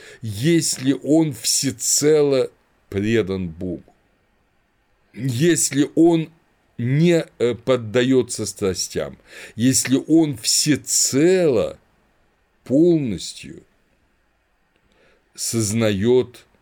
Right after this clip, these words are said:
свое тождество с абсолютным «я», с тем абсолютом, который, опять же, есть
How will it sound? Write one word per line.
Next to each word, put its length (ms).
свое 680
тождество 680
с 160
абсолютным 1080
«я», 280
с 160
тем 260
абсолютом, 840
который, 800
опять 440
же, 280
есть 520